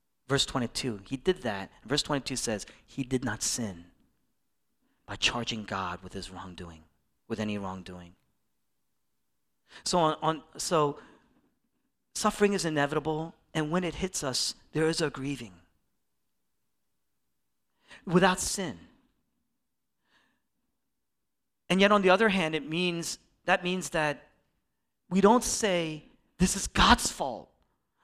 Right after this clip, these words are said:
I mean, all this is mine, and God took it from me."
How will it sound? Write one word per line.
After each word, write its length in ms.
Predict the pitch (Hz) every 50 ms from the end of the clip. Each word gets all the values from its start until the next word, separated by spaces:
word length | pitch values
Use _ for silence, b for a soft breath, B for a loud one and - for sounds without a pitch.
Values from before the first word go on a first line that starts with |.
| _
I 60 | -
mean, 100 | 247 254
all 200 | 240 233 240 240
this 200 | - 247 220 -
is 160 | 226 190 - 170
mine, 480 | 175 175 208 220 240 247 240 226 214
and 140 | 208 202 202
God 160 | 233 214 208 - - -
took 240 | - - - - 311
it 80 | -
from 260 | - - 240 214 190 165
me." 180 | 147 127 117